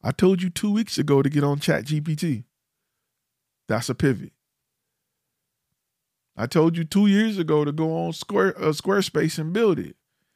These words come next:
I'm telling you now, you can go to Midjourney and say, "Design me a website," to get inspiration. So now you're not hiring somebody to design it.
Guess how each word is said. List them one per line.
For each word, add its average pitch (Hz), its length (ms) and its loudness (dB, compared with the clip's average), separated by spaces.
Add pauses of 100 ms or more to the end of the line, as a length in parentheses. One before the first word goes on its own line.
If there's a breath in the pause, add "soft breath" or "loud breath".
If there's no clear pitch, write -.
(300)
I'm 85 160 -4
telling 180 260 2
you 180 80 0
now, 175 180 0
you 180 180 -2
can 151 100 -8
go 147 140 0
to 147 80 0
Midjourney 147 640 -2
and 120 100 -6
say, 123 220 -6
"Design 131 420 -6
me 143 100 -2
a 123 80 0
website," 139 560 -6
to 120 60 -16
get 127 140 -4
inspiration. 127 600 -6
So 123 120 -12
now 113 120 -8
you're 127 160 -4
not 117 120 -6
hiring 131 360 -8
somebody 110 380 -10
to 104 80 -10
design 107 400 -12
it. - 80 -20